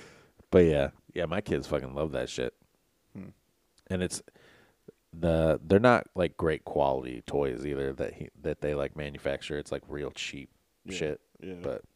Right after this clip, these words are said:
Speaker 1: and it's expensive too. It's a fucking con.
Speaker 2: I just think of that stuff and it's just, it just blows my mind, dude.
Speaker 1: I know.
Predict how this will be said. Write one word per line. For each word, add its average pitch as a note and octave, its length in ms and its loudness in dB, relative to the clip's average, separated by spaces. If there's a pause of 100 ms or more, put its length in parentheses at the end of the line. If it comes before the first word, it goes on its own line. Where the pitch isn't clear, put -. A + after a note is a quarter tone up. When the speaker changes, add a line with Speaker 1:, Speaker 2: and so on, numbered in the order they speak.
(680)
Speaker 1:
and D2+ 100 -14
it's - 160 -12
expensive - 520 -12
too. G#1+ 260 -6 (1120)
It's - 100 -16
a - 40 -14
fucking - 400 -6
con. B1+ 400 -8 (800)
Speaker 2:
I G3 60 -6
just A#3+ 140 -12
think A2 140 -6
of G2 80 0
that F#2 160 -6
stuff F#2 320 -6
and F#2+ 80 -6
it's F2+ 100 -10
just, G2 140 -14
it G2+ 140 -6
just A#2 180 -14
blows G#2+ 240 -4
my F#2+ 120 -14
mind, F#2 380 -14
dude. D#2 300 -12 (1600)
Speaker 1:
I F#2+ 60 -10
know. C#2+ 260 -10